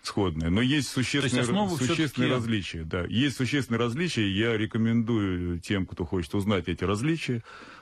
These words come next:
Speaker 1: познакомиться с книгой Юрия Петровича Минина, э, "Разгадка русской азбуки тире смысл жизни".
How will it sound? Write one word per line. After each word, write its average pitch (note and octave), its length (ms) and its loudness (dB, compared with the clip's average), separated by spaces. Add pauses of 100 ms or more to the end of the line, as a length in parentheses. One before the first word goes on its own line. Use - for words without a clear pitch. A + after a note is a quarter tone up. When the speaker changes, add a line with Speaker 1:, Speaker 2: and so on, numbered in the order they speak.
Speaker 1:
познакомиться G#2+ 800 2
с E2 100 -10
книгой B2 420 2
Юрия A2+ 460 2
Петровича A2+ 520 0
Минина, F#2 600 2 (680)
э, F2 280 0
"Разгадка G#2 840 0
русской G#2 380 -2
азбуки G2+ 720 -2 (120)
тире F#2+ 300 0
смысл F2+ 440 -4
жизни". D#2 400 -8